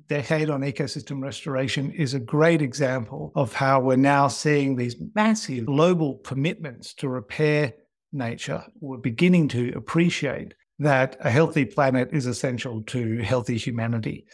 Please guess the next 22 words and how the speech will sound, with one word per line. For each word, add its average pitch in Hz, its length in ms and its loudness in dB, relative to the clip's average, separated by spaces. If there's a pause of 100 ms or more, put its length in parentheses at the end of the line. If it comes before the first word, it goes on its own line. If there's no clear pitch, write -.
(260)
So 170 300 6
whereas 190 540 6
things 180 240 0
are 160 40 -4
bad, 175 460 2
there's 156 160 2
a 160 60 6
lot 165 380 2 (180)
to 151 60 -4
be 147 140 2
excited 139 600 -6
about. 131 400 -8 (260)
And 127 520 0 (220)
I 143 140 2
remember 135 640 2 (200)
when 170 200 -4
I 220 140 2
went 165 200 -2
to 135 80 -12
school, 220 640 -6 (320)
there 202 120 2
was - 320 -2